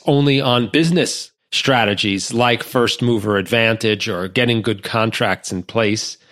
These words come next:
I hope you find that this brief explanation has helped you to understand that although patents may appear to be worthless in the early stages of your product development,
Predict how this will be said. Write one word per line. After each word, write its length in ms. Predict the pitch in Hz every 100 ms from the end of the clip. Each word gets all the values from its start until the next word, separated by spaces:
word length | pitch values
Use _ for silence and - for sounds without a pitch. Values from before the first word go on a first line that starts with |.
| - - - - - -
I 100 | 120
hope 480 | 113 170 190 190 _ _
you 240 | - 139 165
find 560 | - 147 123 120 120
that 160 | 123 107
this 220 | 143 135
brief 580 | 120 - 117 135 135 -
explanation 1040 | 127 - - 110 107 117 110 - 90 92 95 _ - -
has 200 | 120 -
helped 240 | 143 127
you 80 | 139
to 100 | 127
understand 920 | 147 120 113 - 123 113 104 92 95 - -
that 260 | 120 117 -
although 280 | 131 135 160
patents 540 | 156 - 190 185 160
may 220 | 160 151 165
appear 560 | 135 - - 185 196
to 160 | 190 139
be 180 | 123 113
worthless 720 | 107 104 85 104 95 - - - - - - -
in 140 | 143
the 160 | 139 - -
early 380 | 156 160 165 160
stages 840 | - - 127 135 120 95 85 -
of 180 | - 110
your 100 | 123
product 480 | - 135 123 113 -
development, 600 | 92 95 87 90 92